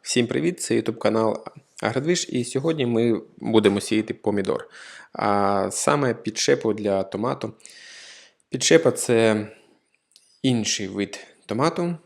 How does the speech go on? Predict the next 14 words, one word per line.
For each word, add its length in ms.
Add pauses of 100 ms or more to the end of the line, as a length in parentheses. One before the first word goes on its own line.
(360)
котрий 300
має 320
дуже 880
сильне 680
коріння. 540 (920)
Підшепа 640 (320)
має 240
класне 360
коріння, 380
котре 720
чимось, 540 (400)
а, 180
характеризується. 760 (1080)
А, 520